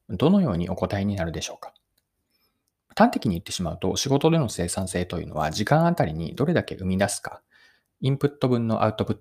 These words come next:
トですよね。で、ここからさらに掘り下げていきたいと思っているんですが、今のアウトプットに関して何を生み出すと、えっと、何を生み出しているんでしょうか？で、ここからは生産性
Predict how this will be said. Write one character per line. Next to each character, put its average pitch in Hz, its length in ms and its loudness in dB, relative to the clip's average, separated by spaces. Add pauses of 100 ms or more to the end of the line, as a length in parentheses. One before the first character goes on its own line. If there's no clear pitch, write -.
ト - 200 -12
で - 100 -14
す - 140 -10
よ 73 80 -6
ね。 80 180 -6 (1000)
で、 127 80 2
こ 143 120 4
こ 175 80 6
か - 140 2
ら 185 60 6
さ 202 140 4
ら 202 80 8
に 95 120 4
掘 95 100 0
り 101 80 6
下 117 100 6
げ 98 100 4
て - 100 -4
い - 20 -6
き - 80 -10
た 90 80 0
い 82 80 0
と - 80 -12
思 87 100 -8
っ - 60 -16
て - 140 -6
い 76 40 -4
る 78 80 -8
ん - 40 -12
で - 60 -16
す - 120 -12
が、 - 240 -2 (120)
今 185 200 6
の - 260 -2
ア 143 80 6
ウ 185 100 4
ト 214 120 4
プ 226 60 8
ッ 226 140 -2
ト 82 120 0
に 78 80 -4
関 82 220 -2
し - 60 -6
て - 220 -6 (220)
何 156 280 2
を - 40 2
生 - 80 -2
み 95 100 2
出 90 140 4
す - 200 -4 (420)
と、 - 280 -2 (800)
え 85 140 2
っ - 80 -8
と、 87 100 -2
何 196 240 6
を 101 60 4
生 87 60 2
み 87 120 2
出 90 100 4
し - 120 -2
て - 80 0
い 87 100 0
る 87 140 0
ん 82 80 -4
で 80 80 -2
し - 100 -4
ょ 78 60 -6
う - 20 -6
か？ - 180 -12 (1160)
で、 107 140 4
こ 143 160 6
こ - 60 -10
か 196 80 2
ら 190 80 6
は 101 100 6
生 123 160 4
産 139 220 6
性 127 420 2